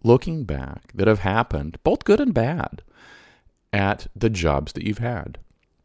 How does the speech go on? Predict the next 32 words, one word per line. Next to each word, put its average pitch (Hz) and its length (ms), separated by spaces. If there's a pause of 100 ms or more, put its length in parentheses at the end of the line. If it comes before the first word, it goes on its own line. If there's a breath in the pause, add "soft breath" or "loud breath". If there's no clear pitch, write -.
(640)
Unless 107 300
you've - 220
only 135 220
had 135 140
one 117 220
job 78 340
and 95 60
it - 60
was 85 120
your 85 60
first 101 260
job 87 180
at 87 60
McDonald's 80 500
and 90 80
you 80 60
have 76 80
no 95 140
frame 101 240
of 76 80
reference 78 320
for 85 120
anything, 76 320
well 92 80
then, 110 300
you 113 100
know, 87 100
this 113 260
is 82 100
not 80 240
for - 80
you. 110 240